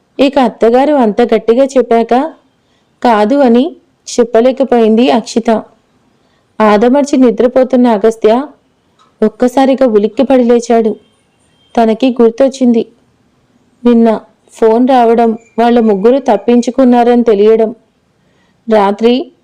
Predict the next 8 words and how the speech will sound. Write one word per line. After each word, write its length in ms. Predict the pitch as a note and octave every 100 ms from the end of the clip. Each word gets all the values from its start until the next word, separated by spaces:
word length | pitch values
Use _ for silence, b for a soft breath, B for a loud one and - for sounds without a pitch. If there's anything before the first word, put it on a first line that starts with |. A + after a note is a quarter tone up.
| G3+
ఢిల్లీ 360 | A#3 A3 B3
కిల్లర్కి 500 | C4 C4+ A#3+ B3 C4+
ఫోన్ 300 | B3 A3+ G#3+ A#3
చేసి 220 | A#3+ A#3+
వాళ్ళ 200 | A#3+ A3+
గురించి 400 | G#3 G#3 A3 A#3
తెలుసుకోమని 640 | B3 A3 G3+ - A#3+ A#3+ A#3+ A#3
చెప్పడం, 420 | G#3+ A3 G#3+